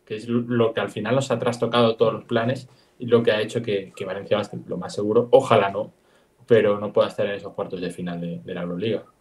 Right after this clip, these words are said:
Entonces, pues sí, yo los paralelismos que veo entre un equipo y otro es que le falta tiro de tres.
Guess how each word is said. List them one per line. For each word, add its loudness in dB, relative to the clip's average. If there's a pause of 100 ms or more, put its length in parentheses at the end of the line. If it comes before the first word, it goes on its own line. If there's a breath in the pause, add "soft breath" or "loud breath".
(480 soft breath)
Entonces, 6
pues 6
sí, 6
yo 8
los 6
paralelismos 0
que 4
veo 4
entre -2
un -6
equipo -6
y 2
otro -2
es -4
que -18
le -20
falta -10
tiro -6
de 0
tres. -20